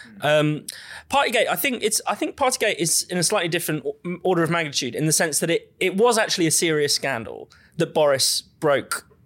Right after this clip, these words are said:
the rules, the rules that he imposed on the rest of us. But did we have to hear about it day in, day out? Did it have to be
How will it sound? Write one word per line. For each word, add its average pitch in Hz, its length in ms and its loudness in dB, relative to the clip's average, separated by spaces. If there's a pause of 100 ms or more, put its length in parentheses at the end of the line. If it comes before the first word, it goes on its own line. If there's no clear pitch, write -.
(200)
the 143 140 -2
rules, 123 560 0 (180)
the 143 100 0
rules 151 300 2
that 120 160 -4
he 131 400 -4
imposed 127 420 0
on 131 60 -2
the 120 80 -6
rest 123 240 -4
of - 80 -10
us. - 260 -2 (760)
But - 560 0 (420)
did 156 180 -2
we 143 120 0
have 143 180 -2
to 139 80 -4
hear 139 200 0
about 127 260 0
it - 240 -6 (380)
day 147 400 4
in, 131 240 -4 (360)
day 135 260 4
out? 117 360 -2
Did 151 120 2
it 139 80 2
have 143 220 0
to 139 80 -2
be 131 440 -2